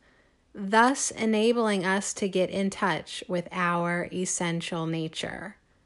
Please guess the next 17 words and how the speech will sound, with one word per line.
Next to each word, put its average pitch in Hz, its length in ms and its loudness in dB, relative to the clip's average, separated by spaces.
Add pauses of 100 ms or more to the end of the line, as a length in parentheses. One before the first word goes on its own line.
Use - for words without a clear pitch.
(840)
Through 247 300 6
its 233 240 2
relaxing, 220 1040 2
antispasmodic 220 1400 0
action, 185 760 -2 (840)
a 214 180 2
sense 233 640 2
of 208 340 -2
ease 196 640 0
permeates 180 840 -2
one's 190 600 0
being 180 760 -2 (340)
as 180 320 -2
one 214 600 2
explores 170 1120 -2
these 175 340 -4
realms. 165 800 -6